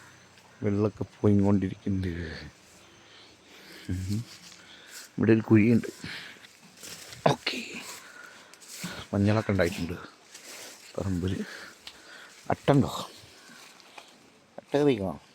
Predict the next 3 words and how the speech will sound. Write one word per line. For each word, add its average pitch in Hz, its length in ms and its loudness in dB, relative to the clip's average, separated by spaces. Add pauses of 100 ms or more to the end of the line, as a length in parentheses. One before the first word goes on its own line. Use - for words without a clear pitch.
(160)
ഇല്ലല്ലോ, 127 240 -4 (1500)
അല്ലേ, 85 240 -8 (240)
അട്ടയൊന്നുമില്ല. 117 480 -4